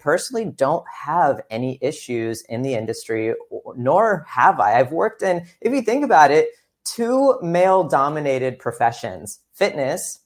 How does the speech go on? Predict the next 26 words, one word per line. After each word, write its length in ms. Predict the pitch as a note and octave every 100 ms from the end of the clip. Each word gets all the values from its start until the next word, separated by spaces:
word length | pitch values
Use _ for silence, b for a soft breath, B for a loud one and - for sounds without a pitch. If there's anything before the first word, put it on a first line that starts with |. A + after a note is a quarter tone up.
| _ -
you 80 |
know, 200 | B2+ A#2
it's 200 | C3+ -
just 280 | - C3+ B2+
a, 180 | B2 G2+ -
a 100 | B2
big 400 | G#2+ - D3 A#2+
boys 320 | B2 C3+ D3+
club. 380 | - G#2 A#2+ C3
You 80 | A#2
know, 160 | A2+
I'm 240 | B2+ A#2 b b -
grunting 580 | B2+ C3 C3+ C#3 C#3+ C3+
in 120 | C3
the 80 | A#2+
gym 260 | G#2+ C3 B2+
with 220 | A2 G#2 _
dudes. 560 | C#3 D#3 B2 C3+ C3+ - _ _ -
And 180 | D#3+ D#3
then, 420 | D#3 D#3 D#3+ D3+ - - -
uh, 380 | D3 D3 C#3+ C#3+ -
you 80 |
know, 180 | C#3 B2
now 400 | B2+ A2+ A2+ C3+
contracting. 800 | C3 C#3+ A#3 F3+ F#2 - F#2+ G#2+
So 380 | B2 F3+ F3